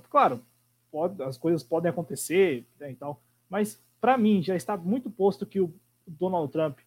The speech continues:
vencerá as eleições no final do ano. E também o, o Joe Biden, Adriano, ele não é um, uma figura que representaria uma mudança também, caso ganhe. Então, assim,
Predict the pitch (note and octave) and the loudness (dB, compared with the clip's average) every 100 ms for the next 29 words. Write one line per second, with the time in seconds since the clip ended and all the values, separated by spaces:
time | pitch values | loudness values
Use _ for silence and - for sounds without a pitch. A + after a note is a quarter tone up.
0 | _ _ _ _ C#3 E3 G#3 F#3 F3 A3+ | _ _ _ _ -4 0 2 4 2 2
1 | G#3 E3+ - D3+ D#3 D#3 C#3+ C#3 B2 D3 | 2 0 -2 -4 -4 -8 -10 -8 -8 -8
2 | - _ _ _ _ _ _ _ _ _ | -12 _ _ _ _ _ _ _ _ _
3 | G#3+ B3 C4 B3+ C#4+ C4+ C4+ C#4+ D#4 D4 | -2 0 0 2 2 4 2 2 -2 -6
4 | D4 C#4 C4+ B3+ B3 A3 C4 F3 A3 C4 | -4 -2 -4 -2 -2 2 2 4 4 4
5 | A3 G3+ E3 D#3+ C#3 C3+ C#3 G3 A3+ C4 | 2 0 0 2 2 0 -2 -2 -2 -2
6 | C#4+ C#4+ F#3+ A3 A#3+ D3 B2+ _ _ F#3+ | -4 4 6 6 6 2 -4 _ _ -8
7 | F#3 F3+ F3 F3 G3 F3+ E3+ D#3+ D#3+ F3+ | -6 -6 -10 -10 -8 -6 -6 -8 -6 -8
8 | C#3+ F#3 G3 - G3+ F#3 - _ _ _ | 0 4 4 2 -2 -4 -6 _ _ _
9 | - F3+ - F#3 G3 - E3+ G3+ A3 G#3 | -2 0 2 2 4 4 4 2 2 2
10 | G3+ G3+ D3+ F#3 F3+ E3+ E3 D3 B2 _ | 2 2 4 6 4 0 -8 -8 -10 _
11 | - D3+ C#3+ C#3+ A2 _ _ _ _ _ | -2 0 0 -8 -14 _ _ _ _ _
12 | _ _ _ - B4+ - F#3 C#3 | _ _ _ -4 -2 -2 -4 -6